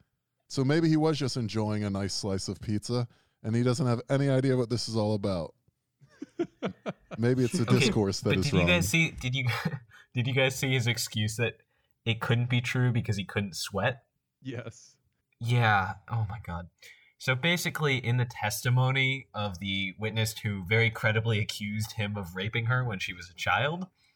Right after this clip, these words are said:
Speaker 2: she
Speaker 1: Yep.
Speaker 2: s-, she, <laughs> she said he was sweating profusely, and he was like, "That's not possible." As he's, like, fake laughing in this interview, "Because I couldn't sweat, but I can sweat now." It's the strangest little clip. And it,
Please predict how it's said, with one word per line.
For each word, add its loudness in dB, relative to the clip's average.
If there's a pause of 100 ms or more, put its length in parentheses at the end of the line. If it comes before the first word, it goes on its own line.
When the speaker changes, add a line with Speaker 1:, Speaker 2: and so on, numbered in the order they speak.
(200)
Speaker 2:
she 0
Speaker 1:
Yep. 2
Speaker 2:
s-, -4 (280)
she, 2
<laughs> -
she 2
said 4
he 2
was 2
sweating 2
profusely, -2
and -4
he -2
was -6
like, -6 (240)
"That's -4
not 0
possible." -4 (220)
As 2
he's, 0
like, 0 (100)
fake 0
laughing 2
in -2
this -4
interview, -6 (400)
"Because -2
I 0 (100)
couldn't 2
sweat, -4 (460)
but -2
I 4
can 0
sweat 0
now." 0 (920)
It's -2
the -2
strangest 0
little 0
clip. -2 (760)
And -4
it, 0